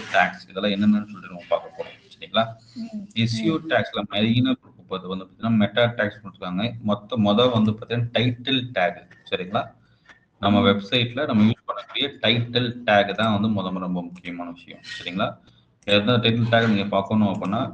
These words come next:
Speaker 1: வியூ பேஜ் சோர்ஸ்ல கிளிக் பண்ணிட்டீங்க அப்படின்னா, கண்ட்ரோல் எஃப் போட்டு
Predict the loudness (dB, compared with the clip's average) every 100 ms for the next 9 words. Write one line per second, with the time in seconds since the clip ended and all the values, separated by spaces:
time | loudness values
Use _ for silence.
0 | -4 0 2 2 -2 -2 0 0 -4 -10
1 | -10 -10 -8 -6 -4 -6 -8 -2 0 0
2 | -4 -6 -10 -10 -10 -10 -14 _ _ _
3 | -20 -20 _ -20 -20 _ _ -20 -20 -20
4 | -4 2 2 2 0 -2 0 -2 -4 -4
5 | -2 -2 -2 -6 -4